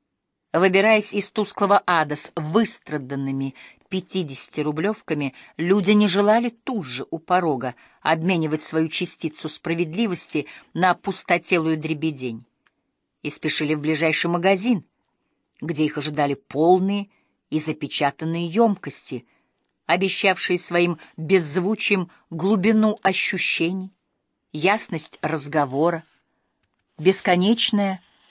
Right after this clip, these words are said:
умножение сущностей и радужное расслоение обыденных вещей. Но самое опасное заключалось в том, что возглавляла бригаду общественников энергичная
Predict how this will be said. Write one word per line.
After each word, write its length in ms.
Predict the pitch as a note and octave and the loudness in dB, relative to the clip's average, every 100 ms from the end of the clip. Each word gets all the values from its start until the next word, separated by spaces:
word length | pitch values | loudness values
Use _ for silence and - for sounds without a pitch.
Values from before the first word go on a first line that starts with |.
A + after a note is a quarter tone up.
| _ | _
умножение 760 | F#3+ G3+ G3 F#3+ E3 G3 F3+ F#3 | 2 4 6 4 4 2 2 0
сущностей 840 | - B3+ A#3+ - D#3 - - C3+ - - - - | -2 -4 -4 -4 -6 -6 -6 -6 -8 -20 -14 0
и 160 | F#3+ | 2
радужное 680 | F#3+ G3+ A#3+ A3+ G#3+ F#3+ G#3 | 4 4 4 4 2 4 4
расслоение 960 | - F3+ F#3 - F#3 F#3 A#3 G#3+ D3 A#2+ _ - | 4 2 0 2 4 4 2 0 0 -4 _ -4
обыденных 640 | D3+ D3+ E3+ C#3 B2+ - | -2 -2 -4 -6 -8 -8
вещей. 460 | B2 - - C#3+ - _ _ _ _ _ _ _ _ _ _ _ _ _ _ _ - | -6 -6 -6 -10 -14 _ _ _ _ _ _ _ _ _ _ _ _ _ _ _ -10
Но 100 | C3+ | -6
самое 360 | - C3+ C3+ | 0 0 0
опасное 380 | C3+ C3+ - C3+ | -2 -2 -4 -6
заключалось 580 | C3 - C3 - B2+ C3 | -10 -10 -8 -4 -4 -6
в 80 | - | -8
том, 180 | C3+ C3 | -8 -8
что 280 | - C3 - _ _ _ _ _ | -6 -8 -8 _ _ _ _ _
возглавляла 760 | - C#3+ D3 C#3 C#3 C3 B2+ C3 | -4 -2 0 2 0 2 -2 -2
бригаду 460 | C3+ D3+ D3+ D3+ D#3 | -4 -2 0 0 -2
общественников 840 | D3+ - E3 - E3+ F3 F3 - - - _ - | -4 -4 -6 -6 -10 -10 -12 -16 -20 -20 _ -8
энергичная 920 | C3+ C3 A#2+ A#2 - B2+ C#3 C#3+ | -6 -6 -6 -6 -6 -4 -4 -6